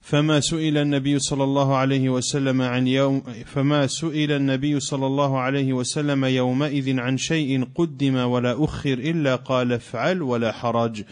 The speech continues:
رواه البخاري ومسلم. وفي رواية لمسلم عنه قال: "سمعت رسول الله صلى الله عليه وسلم وأتاه رجل يوم النحر وهو واقف عند الجمرة،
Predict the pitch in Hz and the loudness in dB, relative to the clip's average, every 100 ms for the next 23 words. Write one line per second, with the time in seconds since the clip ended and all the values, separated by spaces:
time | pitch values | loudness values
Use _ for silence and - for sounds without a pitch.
0 | - - - 120 135 175 160 131 127 123 | -18 -20 -10 0 2 4 2 0 -2 0
1 | 135 127 147 131 120 117 127 123 123 120 | 0 0 0 0 0 0 0 -2 -2 -2
2 | 113 - - - - 113 139 135 143 156 | -2 -8 -20 -14 -8 -4 0 2 4 4
3 | 170 151 147 139 143 160 - 160 156 160 | 2 2 0 0 2 2 0 -2 -2 -4
4 | - - - - 123 156 160 151 139 165 | -12 -20 -16 -4 0 4 4 2 2 4
5 | 156 131 120 139 160 151 151 147 139 - | 4 2 -2 0 0 0 0 0 -2 -2
6 | 147 139 143 151 143 139 147 143 135 139 | -2 0 2 4 4 2 0 0 0 2
7 | 139 135 135 139 135 131 127 - 170 165 | 0 0 0 2 2 2 0 -2 -2 0
8 | 147 139 131 120 120 127 127 165 147 143 | 0 2 2 0 0 -2 0 0 0 2
9 | 156 151 147 143 135 135 147 139 131 131 | 0 0 -2 0 2 2 2 2 2 2
10 | 151 - 135 123 139 151 143 131 147 143 | 0 -2 -4 -2 0 0 2 2 2 0
11 | 147 123 131 127 123 151 131 127 117 135 | -2 -4 -2 -2 0 0 0 0 2 2
12 | 127 123 127 | 2 2 2